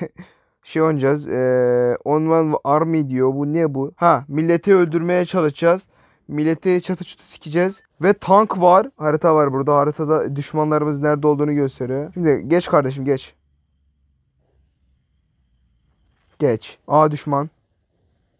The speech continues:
Koluma sıçayım ya. Of, adam hariç her yere sıktım ya. Amına kodumun piçi seni, öldü. Duyuyorsunuz mu lan siz oyunu? Ben duymuyorum fazla da o yüzden.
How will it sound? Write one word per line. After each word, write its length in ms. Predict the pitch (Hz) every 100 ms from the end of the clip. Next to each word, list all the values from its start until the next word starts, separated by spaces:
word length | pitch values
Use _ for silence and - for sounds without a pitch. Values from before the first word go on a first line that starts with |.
| _ _ _ _ 185 _ _ _ _ _ _ _ _ _ _ _ _ _ _ _ _ _ _ _ _ _ _ _ - _ - _ _
Koluma 340 | - 151 170 180
sıçayım 420 | 156 - 165 156
ya. 420 | 147 139 139 156
Of, 520 | 143 160 208 233 247 -
adam 300 | 202 220 240
hariç 340 | 247 233 -
her 140 | 220 240
yere 180 | 233
sıktım 420 | 226 - - 214 185
ya. 320 | 147 143 175 _ _ _ _ _ _ _ 170
Amına 440 | 160 156 156 147
kodumun 460 | - 156 139 143 135
piçi 360 | - - -
seni, 320 | - 127 123 -
öldü. 380 | 127 127 123 120 139
Duyuyorsunuz 380 | 160 233 254 226
mu 140 | 185
lan 120 | 190
siz 200 | 196 185
oyunu? 260 | 170 143 147
Ben 200 | 165 170
duymuyorum 380 | 185 175 143 131
fazla 340 | 131 123 165
da 40 |
o 60 | 151
yüzden. 340 | 151 131 113